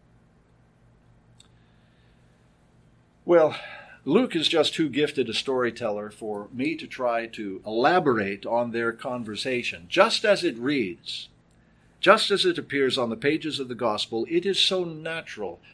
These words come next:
it is so transparent, and so true to life. And frankly,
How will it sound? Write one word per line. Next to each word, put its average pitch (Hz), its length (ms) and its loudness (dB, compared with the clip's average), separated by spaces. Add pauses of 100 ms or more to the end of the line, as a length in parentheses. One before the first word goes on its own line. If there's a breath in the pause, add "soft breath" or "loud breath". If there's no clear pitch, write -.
it 160 140 -4
is 170 140 0
so 170 140 0
transparent, 131 960 -4 (420 soft breath)
and 127 220 -2
so 113 420 2 (280)
true 139 260 -2
to 120 120 -8
life. 101 600 -4 (2500)
And 165 160 -2
frankly, 131 760 0